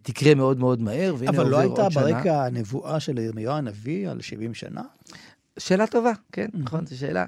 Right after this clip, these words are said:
Speaker 1: אז כאילו, אבל עובדה, עדיין, יכול להיות ש-, אה, עדיין הציפייה היא, היא כזאתי. אה, אבל באמת, מה, גם מה שאתה מעיר, וגם בכלל, שלא עברו המון שנים, אז,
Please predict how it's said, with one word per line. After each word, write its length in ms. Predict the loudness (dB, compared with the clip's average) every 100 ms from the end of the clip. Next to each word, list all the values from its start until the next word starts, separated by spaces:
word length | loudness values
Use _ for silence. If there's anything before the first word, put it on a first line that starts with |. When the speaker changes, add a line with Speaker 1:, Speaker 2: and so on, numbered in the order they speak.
| -6
Speaker 1:
אז 180 | -16
כאילו, 340 | -10 -6 -4 -4 -8 -18 -8
אבל 260 | -2 0
עובדה, 260 | 4 6 6
עדיין, 360 | 4 2 2 0 -6
יכול 220 | -2 0
להיות 280 | 2 0 0
ש-, 60 |
אה, 760 | -4 -4 -6 -8 -12 -18 -18 -14 -12 -12 -12
עדיין 300 | -6 -4 -2
הציפייה 680 | -2 -4 -4 0 2 2 -2 -8 _ _ -10
היא, 160 | -8 -6
היא 120 | -8
כזאתי. 540 | -6 -4 -4 -4 -6 -8 _ _ _ -10
אה, 240 | -6 -2 -2 -4 -10 -8
אבל 140 | -2 2
באמת, 420 | 2 2 -2 -10 -20 -10
מה, 100 | -8 -6
גם 180 | -2 2
מה 60 | 2
שאתה 280 | 0 -2 -2
מעיר, 300 | -2 -4 -4
וגם 440 | -2 0 0 -4 -6 -6
בכלל, 320 | -4 -4 -4
שלא 280 | -2 0 2
עברו 320 | 2 6 8
המון 320 | 8 6 4
שנים, 420 | 2 -2 -2 -4 -4
אז, 280 | -8 -12